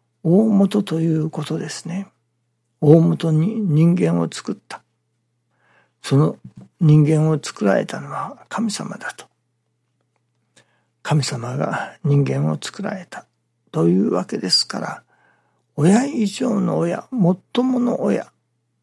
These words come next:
の親の親をたどっていけば、その大元は神様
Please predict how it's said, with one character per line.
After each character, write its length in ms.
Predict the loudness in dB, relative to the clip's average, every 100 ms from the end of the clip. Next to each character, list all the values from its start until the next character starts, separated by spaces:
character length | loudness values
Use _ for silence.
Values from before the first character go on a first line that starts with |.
| _ _ _ _ _ _ 2
の 220 | 2 2 _ 2
親 260 | 4 6
の 260 | 6 4 -2 _ _ _ _ _ _ _ _ -2
親 280 | 2 4 2
を 200 | -2 -8 _
た 120 | -6 -2
ど 280 | -2 -4
っ 20 | -16 -6
て 240 | -4 -4 -8
い 80 | -12
け 140 | -10 -8
ば、 220 | -10 -14 _ _ _ _ _ _ _ _ _
そ 200 | -8 0
の 400 | 0 0 0 2
大 40 | 4
元 340 | 2 2 2
は 180 | 2 0 -10 -20 _ _ _
神 280 | -4 -2 -2
様 320 | -4 -10 -12